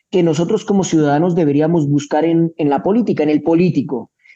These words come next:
¿Qué virtudes, características, entonces, eh, deben buscar los ciudadanos al momento de votar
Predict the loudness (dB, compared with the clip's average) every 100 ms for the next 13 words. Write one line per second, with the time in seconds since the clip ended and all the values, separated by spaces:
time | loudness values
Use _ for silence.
0 | -4 0 0 2 0 0 -8 -4 -2 0
1 | 0 0 -2 -2 -4 -4 -2 -2 0 -2
2 | 0 -2 -2 -12 _ 0 2 2 0 -2
3 | -8 _ _ -2 0 2 2 0 0 -2
4 | 0 0 0 2 2 0 -4 -4 0 2
5 | 2 2 2 0 0 0 0 0 -2 -2
6 | -2 -2